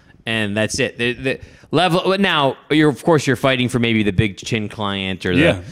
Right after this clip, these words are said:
Speaker 1: you know, so that's, y-, y-, there's that, that big chin patient that maybe somebody else wants. For comedy, after a while, you kinda just realize, "I don't, I mean, I, I have to worry about myself."
Speaker 2: Yeah.
Speaker 1: Li-, like, it's like, "I gotta do well. W-, if these guys are doing bad, if these girls are doing bad,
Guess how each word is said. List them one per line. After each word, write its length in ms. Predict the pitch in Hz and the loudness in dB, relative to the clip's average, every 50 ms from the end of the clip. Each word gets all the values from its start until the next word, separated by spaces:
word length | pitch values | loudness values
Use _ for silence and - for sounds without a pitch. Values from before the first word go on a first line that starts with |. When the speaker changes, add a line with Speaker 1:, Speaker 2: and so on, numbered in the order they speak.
| - - - | -20 -14 -6
Speaker 1:
you 80 | - 110 | -2 0
know, 140 | 107 104 101 | 0 0 0
so 160 | - 117 110 | 0 0 0
that's, 280 | 110 113 113 - - - | 0 0 -2 -4 -6 -12
y-, 240 | - 113 98 95 92 | -12 -12 -12 -10 -8
y-, 100 | 104 107 107 | -6 -6 -2
there's 240 | 104 107 101 95 85 | -2 -2 -2 -2 -2
that, 260 | 107 101 92 85 92 | -2 -2 -2 -4 -4
that 220 | 95 92 87 - - | -6 -8 -6 -4 -2
big 180 | 110 101 85 | -2 -2 -2
chin 240 | - - 104 95 92 | -4 -6 -6 -4 -4
patient 360 | - 101 95 87 - 95 82 | -4 -4 -4 -4 -4 -6 -6
that 100 | 98 92 | -6 -6
maybe 220 | 92 92 90 85 - | -6 -6 -6 -6 -8
somebody 260 | - 92 90 87 90 | -8 -6 -6 -4 -4
else 180 | 90 87 - - | -4 -4 -4 -4
wants. 240 | 92 92 87 - - - - - - - - _ | -6 -6 -6 -6 -10 -20 -20 -20 -20 -20 -20 _
For 120 | - - 110 | -8 -6 -4
comedy, 600 | - 151 175 196 202 175 139 120 110 104 98 - _ _ _ _ _ - | -2 0 0 2 2 2 2 2 2 0 0 -4 _ _ _ _ _ -8
after 240 | - - 180 - 202 165 | -6 -6 -4 0 0 2
a 40 | |
while, 500 | 127 123 123 127 123 113 104 101 95 - _ _ _ _ _ _ _ _ - | 2 2 2 2 2 2 2 0 0 -2 _ _ _ _ _ _ _ _ -14
you 60 | - | -6
kinda 220 | - 165 170 156 | -2 0 0 2
just 220 | 131 120 113 - 110 | 2 0 0 0 0
realize, 640 | 110 113 110 107 98 95 92 90 90 85 - - _ _ _ _ _ _ _ - | 2 2 2 2 2 0 0 0 -2 -4 -6 -12 _ _ _ _ _ _ _ -14
"I 320 | - 104 113 113 110 113 | -10 -8 -6 -4 -4 -4
don't, 240 | 113 113 107 104 98 _ _ _ _ - | -2 -2 -4 -4 -6 _ _ _ _ -8
I 80 | 98 | -6
mean, 280 | 98 95 92 90 90 - - - | -4 -2 -4 -4 -6 -8 -8 -6
I, 120 | 98 87 - | -6 -6 -4
I 120 | 69 104 120 | -2 -2 -2
have 100 | 120 - | -2 0
to 80 | 110 | 2
worry 120 | 101 101 95 | 2 2 2
about 140 | 92 87 | 2 0
myself." 460 | 82 85 - - 85 78 78 - - - | -2 -6 -6 -6 -6 -6 -6 -8 -10 -4
Speaker 2:
Yeah. 220 | 160 139 120 113 - | 0 0 0 0 0
Speaker 1:
Li-, 80 | 113 120 | 0 0
like, 240 | 127 127 127 120 - | 0 0 0 -2 -2
it's 280 | 120 113 110 - - | -2 -4 -4 -4 -4
like, 100 | 117 101 | -4 -4
"I 160 | 87 104 110 | -2 -2 -2
gotta 160 | 110 113 107 101 | 0 0 0 2
do 140 | 107 107 | 2 2
well. 320 | 101 104 98 95 95 95 92 | 2 2 2 2 0 -2 -2
W-, 200 | - - 107 104 - | -4 -8 -12 -12 -10
if 180 | - 101 104 98 | -8 -8 -6 -2
these 180 | 120 131 117 123 | 0 0 2 2
guys 120 | 127 113 | 2 2
are 60 | 117 | 2
doing 180 | 107 117 113 107 | 2 2 0 2
bad, 260 | 113 113 110 110 110 | 2 2 2 2 2
if 40 | 98 | 2
these 160 | 110 107 98 | 0 0 0
girls 180 | 107 107 98 98 | 0 -2 -2 0
are 60 | 92 | 0
doing 180 | 101 98 95 | -2 -2 0
bad, 360 | 92 95 95 95 92 87 - | 0 0 0 0 -2 -4 -6